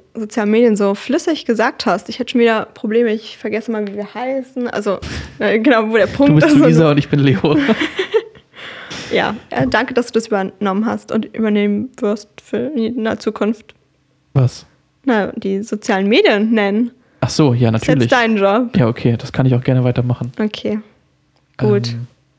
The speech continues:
Speaker 2: ja, sonst war uns eine Freude, dass ihr zugehört habt, so fleißig über die le-, in der letzten Folge. Das hätten wir eigentlich ganz am Anfang sagen müssen, oder?
Speaker 1: Ja, und danke für die ganzen Abonnenten.
Speaker 2: Ja, naja, das sagen wir dann bei der nächsten Folge.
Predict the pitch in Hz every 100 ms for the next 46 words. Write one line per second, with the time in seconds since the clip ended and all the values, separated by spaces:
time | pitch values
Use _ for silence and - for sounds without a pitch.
0 | _ 180 143 117 - 131 - 127 123 123
1 | 123 - 131 123 123 123 147 147 151 -
2 | 135 143 147 175 180 - - 135 131 135
3 | 135 135 - 151 143 143 165 185 _ -
4 | - 104 - 123 113 123 139 123 117 123
5 | - - 131 147 _ _ _ _ _ _
6 | _ _ 208 202 208 208 226 220 - 196
7 | 214 202 214 202 202 196 208 233 - 196
8 | 220 123 123 - 139 123 202 - - 135
9 | 131 123 123 123 123 117 - 127 120